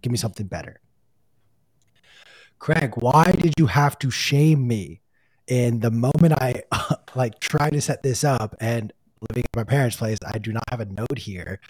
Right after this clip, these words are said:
So jackass, like, I got so overwhelmed in the setup process and so shamed by just the color scheme you have introduced. So I wanna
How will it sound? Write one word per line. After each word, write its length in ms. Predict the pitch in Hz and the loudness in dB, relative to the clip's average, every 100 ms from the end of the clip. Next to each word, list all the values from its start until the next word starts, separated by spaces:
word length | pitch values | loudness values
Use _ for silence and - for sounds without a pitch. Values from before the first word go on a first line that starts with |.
| - _ _ | -20 _ _
So 720 | - - - 135 117 113 113 - - _ _ _ - | -6 -6 -2 0 0 -2 -4 -8 -18 _ _ _ -8
jackass, 880 | 117 117 139 135 113 104 104 104 - _ _ _ _ _ _ _ _ _ _ _ | -4 0 0 0 0 0 -2 -4 -8 _ _ _ _ _ _ _ _ _ _ _
like, 320 | 131 113 - - _ _ - _ _ _ _ _ _ - | -4 -4 -8 -20 _ _ -20 _ _ _ _ _ _ 2
I 100 | 131 | 4
got 180 | 147 | 4
so 380 | - - - 135 135 | 2 -2 0 0 0
overwhelmed 880 | 131 120 - 110 101 107 131 131 - - | -2 -4 -6 -4 -2 -2 -4 -6 -8 -6
in 120 | 113 | -2
the 80 | 110 | -2
setup 320 | 110 107 110 | -2 -4 0
process 540 | 120 113 - 123 117 | 0 0 0 -2 -2
and 80 | 104 | -4
so 160 | - 110 | -4 -4
shamed 720 | - - 104 98 104 127 131 _ _ _ - | -4 -4 -4 -4 -4 -4 -4 _ _ _ -4
by 120 | 120 | 0
just 280 | 127 131 - | 2 0 -2
the 80 | 131 | -4
color 540 | - - 120 101 117 | -6 -6 -6 -2 -2
scheme 420 | - - 127 127 | -4 -2 -2 0
you 100 | 117 | 0
have 120 | 101 | -2
introduced. 840 | - 110 - 98 95 95 113 139 - - - - _ | -4 -6 -6 -8 -8 -6 -4 -4 -8 -16 -20 -20 _
So 500 | - 131 117 113 107 _ _ | -4 0 2 0 -4 _ _
I 100 | - | -4
wanna 320 | 123 160 - | 2 2 2